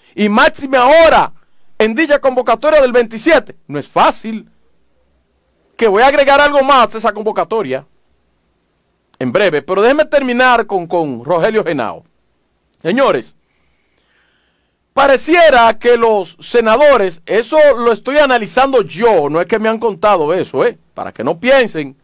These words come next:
yo analizando la situación. Ven acá, eh, hay que hacer algo con los trabajadores dominicanos. No hemos sometido el proyecto,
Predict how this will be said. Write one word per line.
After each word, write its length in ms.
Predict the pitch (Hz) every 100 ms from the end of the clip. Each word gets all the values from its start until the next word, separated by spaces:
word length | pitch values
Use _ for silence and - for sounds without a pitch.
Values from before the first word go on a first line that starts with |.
| _ _ _ _ _ _ _ _ _
yo 180 | - 196
analizando 600 | 269 262 233 - 240 247
la 80 | 214
situación. 640 | 214 190 170 165 143 110 _ _ _ _ _ _ _ _ _ -
Ven 140 | 220
acá, 500 | 208 165 180 151 107 - _ _ _ _ _ _
eh, 960 | 160 180 170 156 135 120 104 82 78 65 _ _ _
hay 140 | 277 302
que 100 | 254
hacer 260 | - 190
algo 340 | 180 247 294 294
con 120 | 254
los 100 | 240
trabajadores 540 | 226 220 208 220 226
dominicanos. 840 | 214 202 190 165 202 240 262 220 _ _ _ _ _ _ -
No 100 | 269
hemos 220 | 294 240
sometido 400 | 233 208 202 190
el 80 | 165
proyecto, 640 | 151 139 196 220 - 311